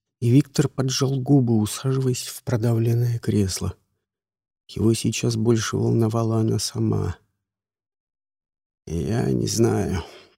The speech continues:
Он не из тех, кто кричит о своих чувствах на каждом шагу». «Конечно, ненавидит. Я и сама себя ненавижу».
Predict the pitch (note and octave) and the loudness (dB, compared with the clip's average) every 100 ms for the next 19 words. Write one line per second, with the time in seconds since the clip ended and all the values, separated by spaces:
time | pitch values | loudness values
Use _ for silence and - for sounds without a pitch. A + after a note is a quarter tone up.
0 | _ _ - A2 B2 D#3 D#3+ C#3+ - - | _ _ -6 0 4 6 6 4 2 2
1 | D#3+ - - G3+ - - G#2+ - G2+ F#2 | 2 0 -8 -10 -4 0 0 -2 -6 -8
2 | - G2 G2 - - G2 - G2 F#2 F2 | -4 -2 -2 -2 -8 -8 -6 -8 -4 -4
3 | F#2+ G2 F#2 F#2 - G2+ G2 F2 - _ | -4 -4 -4 -4 -4 -6 -4 -6 -8 _
4 | _ _ _ _ _ _ _ _ _ _ | _ _ _ _ _ _ _ _ _ _
5 | _ _ _ _ _ _ - A#3 A3+ - | _ _ _ _ _ _ 6 8 8 8
6 | E3 D3 C#3+ C3 B2+ A2 - - - - | 6 8 8 6 2 0 -6 -8 -12 -20
7 | _ _ _ D3 C#3+ C#3+ D#3+ D3 C#3 G#2+ | _ _ _ 2 2 2 0 0 0 2
8 | G#2 G#2 G#2 G#2+ G#2 G#2+ | 4 6 6 6 4 2